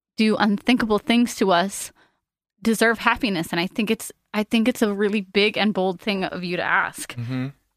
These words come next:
Speaker 1: Um, so I think to move away from my personal experience, I think we wanna start talking about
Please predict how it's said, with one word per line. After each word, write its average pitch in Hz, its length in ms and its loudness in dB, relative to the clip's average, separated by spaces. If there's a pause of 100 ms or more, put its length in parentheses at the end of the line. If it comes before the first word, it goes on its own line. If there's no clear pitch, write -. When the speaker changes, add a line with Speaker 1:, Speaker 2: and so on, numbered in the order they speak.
(220)
Speaker 1:
Um, 170 560 -4 (1500)
so 214 460 2 (2000)
I 196 80 -2
think 240 240 0 (2500)
to 311 120 4
move 254 220 4
away 233 320 4
from 180 440 0 (200)
my 185 600 2
personal 226 380 -2
experience, 190 720 -2
I 175 240 0
think 247 260 -4
we 214 100 -2
wanna 190 280 0
start 185 280 -2
talking 214 360 -2
about 175 400 0